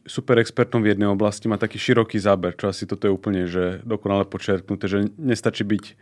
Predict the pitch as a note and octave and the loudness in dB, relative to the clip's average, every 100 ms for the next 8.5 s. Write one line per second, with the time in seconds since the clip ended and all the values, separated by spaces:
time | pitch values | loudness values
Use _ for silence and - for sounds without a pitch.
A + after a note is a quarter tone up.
0 | _ _ _ _ _ _ - A#2 A2+ A2 | _ _ _ _ _ _ -8 0 2 2
1 | - A#2+ A2 A2+ A2 G#2+ - A#2 - A#2+ | -2 0 0 0 -2 -2 0 0 0 -4
2 | G#2+ - G#2+ G#2 G2+ G2+ G2 G2 - - | -4 0 0 2 2 4 2 0 -4 -8
3 | G2+ G2 - G2+ F#2+ F#2 - G2+ F2+ F2 | -6 -6 -4 0 0 0 -2 -2 -2 0
4 | G#2+ G2 F#2 F#2 _ _ _ _ _ _ | 2 2 0 -2 _ _ _ _ _ _
5 | - A2 G2 - B2 G#2+ G#2 G2+ G2 - | -6 -6 -6 -4 -2 2 2 2 -2 -4
6 | - G#2 G2+ G2 - G#2+ G2 G2 G2 G2+ | -6 -2 0 0 -2 -6 -4 -2 -2 -2
7 | G2+ G2 G2 G2 - A2 - - G2+ G2+ | 0 2 2 -2 -2 -4 -4 -2 0 2
8 | G2+ G2+ G2 - - | 0 0 -4 -4 -14